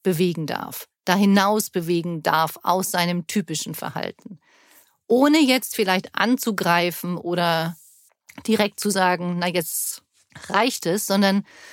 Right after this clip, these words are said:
vielleicht einfach auch mal so ein subtileres, neues Verhalten oder einfach mal sagen, "Du, ich brauche heute Hilfe, ich schaff das nicht, kannst du mir bitte helfen? Hilfst du mir bitte?" Dass du das einfach mal umdrehst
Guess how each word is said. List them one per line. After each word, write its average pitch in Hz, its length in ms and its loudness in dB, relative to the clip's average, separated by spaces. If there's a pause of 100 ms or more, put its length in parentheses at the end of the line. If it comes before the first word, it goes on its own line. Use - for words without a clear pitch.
(260)
vielleicht 247 280 -2
einfach 277 260 0
auch 262 120 2
mal 269 140 4
so 262 80 -2
ein 247 80 2
subtileres, 294 680 -2
neues 262 380 2
Verhalten 240 540 -2
oder 196 140 0
einfach 226 180 0
mal 240 180 2
sagen, 233 320 2
"Du, 233 260 -2 (460)
ich - 140 -10
brauche 208 260 2
heute 208 200 2
Hilfe, 196 480 2 (360)
ich - 120 -6
schaff 208 200 0
das - 220 -2
nicht, - 380 -4 (280)
kannst 214 340 2
du 208 100 6
mir 202 160 6
bitte 170 260 2
helfen? - 500 -6 (200)
Hilfst - 380 2
du 165 60 -2
mir 156 140 2
bitte?" - 280 -8 (160)
Dass - 140 -4
du 233 60 2
das 233 100 2
einfach 320 240 0
mal 320 140 4
umdrehst - 840 0